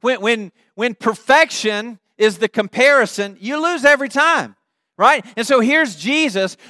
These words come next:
lived the perfect, sinless life, and in comparison to anyone else, the same thing happened in our lives. Look, look in Romans chapter seven. It says, "What then shall we say?"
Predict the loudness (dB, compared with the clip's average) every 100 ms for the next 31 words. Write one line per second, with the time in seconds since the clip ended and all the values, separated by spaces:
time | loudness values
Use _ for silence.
0 | 0 4 4 2 -4 -4 -6 -2 2 2
1 | 0 -4 -4 -2 -2 -2 0 2 2 0
2 | -4 -6 -4 -2 2 2 2 -4 -6 -4
3 | 0 0 0 0 2 2 0 -2 -12 -20
4 | _ _ _ _ _ _ _ _ _ _
5 | _ _ _ _ _ _ _ _ _ _
6 | _ _ _ _ _ _ _ _ _ _
7 | _ _ _ _ _ -10 -8 -8 -8 -8
8 | -2 -2 -4 -8 -4 -2 -2 -4 -6 -6
9 | -8 -8 -8 -8 -8 -8 -4 -6 -8 -10
10 | -6 -6 -10 _ _ -14 -8 -6 -6 -4
11 | -6 -4 -8 -8 -4 0 2 0 -4 -4
12 | -8 -16 -4 -2 -2 -6